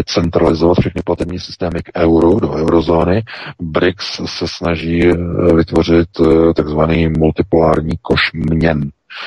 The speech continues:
To znamená, to je jedna z největších, eh, jako těch položek, které opravdu, eh, jako jsou silné a není divu, že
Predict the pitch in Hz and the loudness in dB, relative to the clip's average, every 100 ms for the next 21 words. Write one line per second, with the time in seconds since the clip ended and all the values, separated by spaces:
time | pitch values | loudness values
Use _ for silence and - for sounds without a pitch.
0 | - - - 85 78 78 78 78 85 85 | -12 -8 -6 0 2 2 2 0 -2 2
1 | 82 82 80 87 87 85 82 80 80 82 | 4 4 0 -4 -8 -6 -4 -2 0 0
2 | 80 80 80 - 82 78 82 80 73 - | 0 -2 0 -2 -4 -2 0 0 0 2
3 | 80 78 - 80 78 _ - 87 - - | 2 0 -8 -12 -12 _ -4 -4 -4 -18
4 | - 78 78 78 - 82 82 78 80 - | -12 -6 -6 -6 0 4 4 4 2 0
5 | - - - 82 80 82 80 78 80 78 | -8 -10 -2 0 2 0 -2 -2 -4 -2
6 | 82 78 _ - - - - 82 82 80 | -2 -2 _ -14 -12 -12 -10 -4 0 2
7 | 82 - 87 82 - 85 78 82 85 90 | 2 2 2 2 2 2 4 2 2 2
8 | 107 87 85 82 87 85 | 2 2 2 4 4 4